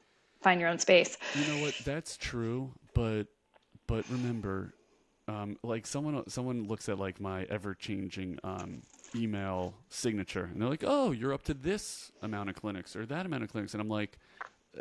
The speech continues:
Speaker 2: "Anyone can sign a lease." And my point in saying that is landlords are dying for people like Lissa Cleary. They, they really don't c-, care that much if you've been in business for fifteen years or two months. If you can sign and prove to them that you're,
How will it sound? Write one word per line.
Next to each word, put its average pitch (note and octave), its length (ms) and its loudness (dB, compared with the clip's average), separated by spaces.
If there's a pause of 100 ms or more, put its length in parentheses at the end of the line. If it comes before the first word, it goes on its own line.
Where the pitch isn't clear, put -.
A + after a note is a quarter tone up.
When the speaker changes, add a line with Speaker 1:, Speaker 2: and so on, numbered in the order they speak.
(160)
Speaker 2:
"Anyone D#3 340 2
can A#2+ 100 -4
sign G2+ 280 0
a F2 40 -2
lease." - 420 -6
And A#2 120 0
my A#2 100 2
point E3 320 4
in A2 140 -2
saying B2 340 -2
that G2+ 240 -2
is G2+ 480 -2
landlords F3+ 540 0
are F#3+ 180 2
dying C#3 840 2 (360)
for C#3+ 280 -2
people D3 340 2
like B2+ 220 0
Lissa B2 240 0
Cleary. A#2+ 580 0
They, C3 240 -2
they C#3 160 4
really E3 460 -2
don't C3+ 280 0 (220)
c-, - 300 -14 (160)
care B2+ 260 -2
that A2 180 -2
much G#2 280 -2
if G#2+ 100 -6
you've A2 140 -6
been A#2+ 120 0
in A2+ 100 -2
business A2+ 380 -4
for - 220 -8 (160)
fifteen D3 480 -4
years D3 380 -2
or A2 340 0 (340)
two C#3+ 200 4
months. A2 440 0 (280)
If G#2 140 -4
you B2 120 -4
can F#3 220 -2
sign G2+ 400 -2
and F2+ 120 -2
prove G#2+ 260 4
to A2 100 -6
them G2 200 0
that F#2+ 140 -2
you're, G#2 280 -2